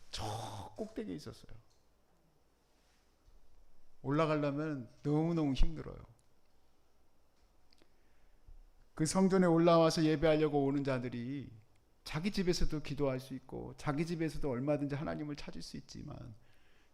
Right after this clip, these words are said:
거기까지 또 혼자 올라오는 게 아니라 양새끼 하나를 또 끌고 올라와요. 심지어 진짜 주님께 제대로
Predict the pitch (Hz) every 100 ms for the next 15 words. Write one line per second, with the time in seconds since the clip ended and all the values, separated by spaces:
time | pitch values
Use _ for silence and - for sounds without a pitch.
0 | - - 151 202 185 156 135 117 - -
1 | - 220 - - 311 285 269 262 240 226
2 | 220 208 208 196 - - - - - -
3 | - - _ _ _ _ _ _ _ -
4 | 175 220 247 247 - 226 226 226 233 233
5 | 294 285 254 233 - - - _ _ _
6 | _ _ _ _ _ _ _ - _ _
7 | _ - - 247 269 240 233 233 - 202
8 | 233 226 - 202 226 226 214 185 185 247